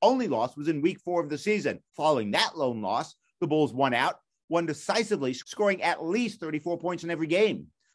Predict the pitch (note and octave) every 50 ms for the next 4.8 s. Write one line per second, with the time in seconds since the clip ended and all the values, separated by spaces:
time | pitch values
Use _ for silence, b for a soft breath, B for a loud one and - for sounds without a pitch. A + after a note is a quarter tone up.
0 | _ _ - E3+ D3 F#3 G3 F#3+ F#3 - - F#3 F3+ F#3 F#3 F3 D3+ D#3+ D#3 D3
1 | C3+ D#3+ E3+ F3 E3+ E3 E3 D3+ C#3 A#2+ B2 D3 F#3+ G#3+ A3 A3 G#3+ F3+ C#3+ A#2+
2 | G#2+ G2+ G2+ - - F3+ - - D3+ D3+ D3+ D3 D#3+ D3+ - - - - - F#3
3 | G3+ E3+ D#3 C3+ B2 - F#3 F#3 F#3 D#3 A#2 - - - G3 F3+ - - - -
4 | C#3 C3+ C#3+ D3 C#3+ - D3 E3+ D3+ C#3+ C3+ B2 G#2+ F#2 E2 -